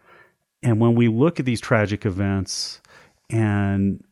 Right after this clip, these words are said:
I look at the lives and the histories of the people that have been involved, boy, you can see that. They're helpless and harassed. They haven't had a shepherd.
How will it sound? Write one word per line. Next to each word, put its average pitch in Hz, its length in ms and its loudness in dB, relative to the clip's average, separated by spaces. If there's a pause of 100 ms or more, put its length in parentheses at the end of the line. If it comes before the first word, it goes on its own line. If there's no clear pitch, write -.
(120)
I 107 140 -4
look 113 400 -2
at 110 100 -2
the 101 80 -4
lives 104 800 -2 (160)
and 98 160 -2
the 92 80 -2
histories 98 580 -4
of 98 80 -8
the 98 60 -4
people 98 380 -6
that 92 160 -6
have 92 260 -10
been 92 140 -6
involved, 92 720 -6 (760)
boy, 117 280 2
you 110 160 2
can 104 180 -4
see 123 220 -2
that. - 300 -12 (360)
They're 92 180 -6
helpless 110 480 -4
and 110 80 0
harassed. 95 520 -4
They 98 100 -4
haven't 107 440 -4
had 104 200 -4
a 95 60 -4
shepherd. 101 500 -6